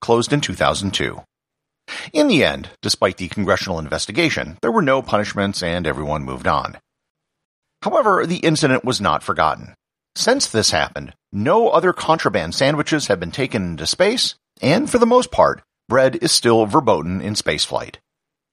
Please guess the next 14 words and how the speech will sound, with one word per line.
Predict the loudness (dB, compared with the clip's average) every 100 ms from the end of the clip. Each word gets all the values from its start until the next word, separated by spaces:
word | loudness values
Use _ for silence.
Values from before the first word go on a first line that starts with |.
| _ -14 -8
The | -4
flight | 2 2
director | 4 0 2 0
for | 0
Gemini | 0 -2 -2
three, | -4 -8 -10 -8
Chris | -2 0 0
Kraft, | 2 2 2 -2 -2
wrote | 0 0
in | 0
two | -2
thousand | 2 4 4 2
one, | 4 2 0
quote, | 0 2 2